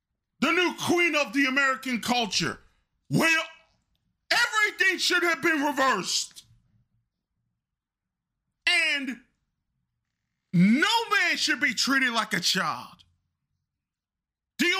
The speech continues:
understand the difference? And one of the ways they are done is through crime and the inability to punish criminals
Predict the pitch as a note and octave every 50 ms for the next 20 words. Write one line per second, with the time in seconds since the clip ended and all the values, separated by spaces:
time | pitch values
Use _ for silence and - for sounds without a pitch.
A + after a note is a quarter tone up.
0 | F#4+ G4 G4 F#4+ F4+ E4+ - - - F#4+ F4 E4+ D4 B3+ G#3 - D4+ C#4 A3+ -
1 | D#3 C#3+ A#2+ - - - - - - - - _ _ _ _ _ _ _ _ _
2 | _ _ _ _ _ _ _ G3+ G#3 G3 F#3 G3 G3 A3 A#3+ A#3+ A#3 A3+ A3 G3+
3 | F3+ E3+ G3 F#3+ F#3 F3 E3 - - - F3 F3 F3+ - - - C#3+ D#3 D#3 D3+
4 | D3+ D3 - _ _ _ _ _ _ _ _ _ _ _ _ _ _ F3+ A3+ A3
5 | F#3+ E3+ E3+ - - _ D#3+ D#3 C#3+ - - - D3 C#3 A#2 - - - F#3+ A3
6 | A3+ G3+ F#3 F3 D#3 D#3 - - _ _ _ _ _ _ _ _ E3 E3 E3 D#3
7 | B2+ - - - - _ _ _ _ - A3+ C4+ D4+ C#4 G#3 F3 - C4 C#4 C#4+
8 | C4+ A#3+ F#3 E3+ D3+ A#2+ - _ _ _ _ _ _ _ _ _ _ _ _ _
9 | _ _ - - - A3+ A3+ - B2 A#2 G#2+ - - _ _ _ _ _ _ _
10 | _ _ _ - - A#3+ D#4+ F4 F#4+ F4+ E4+ E4 D4 - - - - - - -
11 | - B3 D4 D#4 D4 D4 C#4+ C#4 C4 A#3+ A3+ G#3 F3